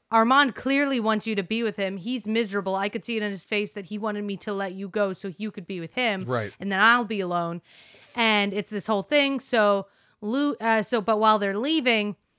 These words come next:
Speaker 1: Louis thinks a regretful thought about how he, uh, about how he wronged Lestat, because now he's seeing what other vampires are like, and he feels like maybe he misjudged Lestat.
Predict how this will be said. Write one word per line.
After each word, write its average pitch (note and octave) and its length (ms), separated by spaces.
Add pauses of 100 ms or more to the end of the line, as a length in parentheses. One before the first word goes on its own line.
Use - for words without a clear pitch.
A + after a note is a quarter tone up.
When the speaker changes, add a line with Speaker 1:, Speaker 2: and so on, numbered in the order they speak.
(440)
Speaker 1:
Louis D4 380
thinks B3 300
a A#3 60
regretful G#3+ 560
thought A3+ 400
about G3+ 360
how G3 240
he, G3 320 (100)
uh, G3 260
about F#3+ 280
how F#3 240
he F#3+ 320
wronged G3+ 540
Lestat, G#3 600
because G3+ 320
now A3 280
he's A3 220
seeing G#3+ 380
what G3 160
other G3 220
vampires G3 600
are F#3 100
like, F3+ 360 (440)
and G3+ 120
he G#3+ 80
feels A3 260
like G3+ 160
maybe G3+ 300
he F#3+ 100
misjudged G3 720
Lestat. F#3 640